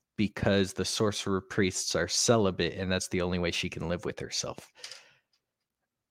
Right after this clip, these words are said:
After killing her, <laughs> her love's father. <laughs> Okay. Um, it's very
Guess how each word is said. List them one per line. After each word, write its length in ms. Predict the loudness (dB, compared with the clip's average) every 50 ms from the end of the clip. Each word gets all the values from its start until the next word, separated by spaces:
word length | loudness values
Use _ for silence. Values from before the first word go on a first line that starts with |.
| _ _ _ _ _ _ _ 2
After 480 | 2 4 2 2 0 -2 -2 -2 -4 _
killing 480 | -4 0 2 2 4 4 2 2 0 -2
her, 440 | -4 -2 0 0 0 0 -2 -4 -8 _ _ _ _ _ _ _ _ -18 -18 -18 _ _ _ _ _ _ -20 -20 -20 _ _ _ _ _ _ _ -20 -20 _ _ _ _ _ _ -12 -12 -12 -12 _ _ _ _ _
<laughs> 1160 | _ -18 -16 -16 -14 -14 -16 -16 -14 -14 -12 -10 -8 -6 -6 -2 2 2 0 0 -2 -12 -6 0
her 200 | 2 2 2 2
love's 520 | 2 0 2 2 2 2 2 2 0 2
father. 520 | 2 0 -2 -2 -2 0 2 4 4 4 4
<laughs> 360 | 2 0 0 2 2 2 4 6 4 4 4 2 -10 -10 -12 -12 -14 -18 -12 -4 2
Okay. 480 | 4 4 4 6 6 4 4 4 2 0
Um, 720 | 0 4 6 8 10 10 10 8 6 6 4 2 0 2
it's 280 | 4 4 2 2 2 6
very 420 | 8 10 10 10 10 8 8 6